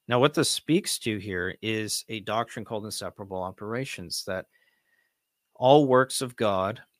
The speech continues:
outside, that we see as, perceive as separate, right, that terminate in separate things, are really one act as it relates to the divine essence.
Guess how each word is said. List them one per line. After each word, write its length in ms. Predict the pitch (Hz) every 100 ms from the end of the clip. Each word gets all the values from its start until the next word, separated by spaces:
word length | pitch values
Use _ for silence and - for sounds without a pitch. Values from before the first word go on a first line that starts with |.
| _ _ _ -
outside, 680 | 110 113 - - 117 - 104
that 200 | 110 107
we 260 | 117 104 - -
see 360 | - - 135 123
as, 300 | 110 - - _
perceive 480 | - 117 - 120 117
as 140 | 110 -
separate, 560 | - 101 - 98 110 _ _ _
right, 280 | 98 98 - _ _ _
that 240 | 92 87 _ _ -
terminate 500 | - 131 117 113 76
in 120 | 104
separate 460 | - 113 - 113
things, 580 | - 95 90 98 - - _ _ _ _ _ _ _ _ _ _ -
are 140 | 117
really 300 | 127 131 117
one 360 | 107 113 123 120
act 560 | 101 87 92 - - _
as 640 | 104 101 - - - - - _
it 120 | 107
relates 400 | 92 98 95 -
to 80 | 98
the 80 | 98
divine 380 | 90 90 90 87
essence. 720 | 95 90 - 82 - - -